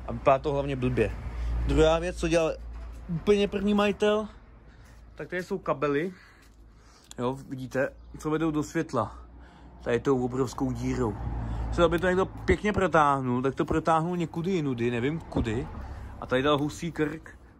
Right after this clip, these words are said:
takže bych aspoň chtěl odstranit ten husí krk a tohle zatím nechám. Protože já ho úplně celý odstranit nemůžu, protože je zava-, zavazí v nádrži.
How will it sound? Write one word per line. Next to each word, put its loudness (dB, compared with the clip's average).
takže -6
bych -4
aspoň 0
chtěl 0
odstranit -4
ten -2
husí -6
krk -4
a -2
tohle 0
zatím -2
nechám. -2
Protože 2
já 6
ho 2
úplně 0
celý 0
odstranit -2
nemůžu, 0
protože 0
je 6
zava-, 2
zavazí 0
v -4
nádrži. -2